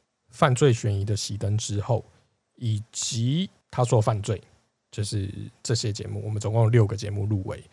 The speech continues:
然后我是其中一个，然后也是流量最低的那个。然后我就想说，哎，做很久都没什么人听，那就让它停在一个完美的时间点。所以我那时候就想说，好，我领完了就是这个入围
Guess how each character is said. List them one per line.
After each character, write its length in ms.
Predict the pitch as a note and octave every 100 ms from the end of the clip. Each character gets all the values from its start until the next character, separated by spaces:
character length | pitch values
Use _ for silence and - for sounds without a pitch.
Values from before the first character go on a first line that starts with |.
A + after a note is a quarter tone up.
| _ - -
然 100 | G#2
后 60 | G2
我 60 |
是 120 | G#2
其 200 | G#2 G#2+
中 200 | G2 F#2+
一 100 | G2+
个， 80 | G2+ -
然 120 | G#2
后 80 | F#2+
也 60 | G2
是 140 | -
流 160 | G#2 F#2
量 140 | A2
最 240 | - - B2+
低 240 | A#2+ A2+
的 100 | G#2+ -
那 80 | A#2
个。 300 | - - - _ _ _ - - -
然 100 | -
后 80 | A#2
我 100 | A2+
就 120 | A2 B2
想 220 | A#2+ G2
说， 180 | A2 G#2+
哎， 240 | G#2+ G2 F#2
做 180 | - A#2
很 160 | G#2 G#2
久 160 | G#2+
都 80 | G2+
没 220 | G#2+ G2+
什 100 | G#2
么 60 | G2+
人 160 | G2 G#2
听， 320 | A2+ G#2 B2+
那 220 | A#2+ G#2 - _ _ _ _ _
就 140 | - A#2+
让 120 | A#2
它 140 | A2+ A2
停 240 | - G#2+
在 160 | A2 G#2
一 40 |
个 80 | G#2
完 180 | G2 G2+
美 160 | F#2+
的 240 | G2+ G#2 A#2 - _ -
时 200 | - -
间 240 | G#2 G2 G2
点。 160 | G#2+ -
所 180 | - A2
以 40 |
我 60 | G#2+
那 140 | B2
时 80 | A#2
候 80 | G#2+
就 100 | A2+
想 160 | G#2+
说， 160 | G2+ G#2+
好， 160 | A2 G#2
我 180 | G2+ G#2
领 200 | A2 G#2
完 220 | G2 G2+
了 160 | G2+ G2+ _ _ _ -
就 100 | B2
是 160 | A2+ G#2
这 160 | -
个 80 | A#2+
入 320 | A2+ B2+ G2
围 280 | F2+ -